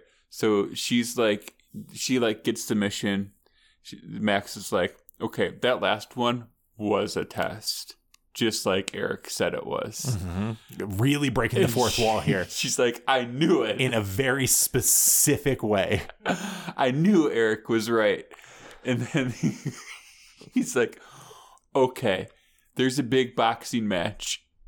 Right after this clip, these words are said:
Speaker 1: and you have to fix the, the boxing match." And so, like, she has to go through, and, uh, she, like, pretends to be one of those, like, uh,
Speaker 2: Card.
Speaker 1: card, like, round holder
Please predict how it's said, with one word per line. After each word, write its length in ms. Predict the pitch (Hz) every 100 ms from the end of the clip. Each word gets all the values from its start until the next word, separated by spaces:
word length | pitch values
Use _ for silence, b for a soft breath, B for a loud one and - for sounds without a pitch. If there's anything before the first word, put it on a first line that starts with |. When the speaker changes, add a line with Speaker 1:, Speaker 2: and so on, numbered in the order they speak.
| -
Speaker 1:
and 160 | 113 113
you 180 | 127
have 320 | 127 107 107 -
to 120 | 101
fix 500 | - - 113 - -
the, 180 | 110 - _ _ _ _
the 220 | - 160 -
boxing 540 | 107 110 - - 87
match." 460 | 92 95 - - - b b b b b b -
And 140 | 117 107
so, 440 | - 110 104 92 110
like, 340 | 101 95 - b b b
she 300 | - - 127
has 220 | 117 110 -
to 100 | 113
go 180 | 110
through, 540 | 101 - 101 101 104 - _ _ _ -
and, 380 | 107 107 113 - -
uh, 340 | 104 107 113 110 _ _ b b b b
she, 220 | - 127
like, 200 | 113 -
pretends 320 | 120 117 107
to 80 | 110
be 100 | 101
one 160 | 101
of 60 | 101
those, 280 | 104 101 -
like, 320 | - - - _ _ _ - _ _ _ _ _
uh, 360 | 107 95 92 95
Speaker 2:
Card. 420 | - 101 98 92 -
Speaker 1:
card, 340 | - 117 104 110 - 82
like, 280 | 110 107 -
round 300 | 107 113 117
holder 800 | 117 117 110 110 110 107 95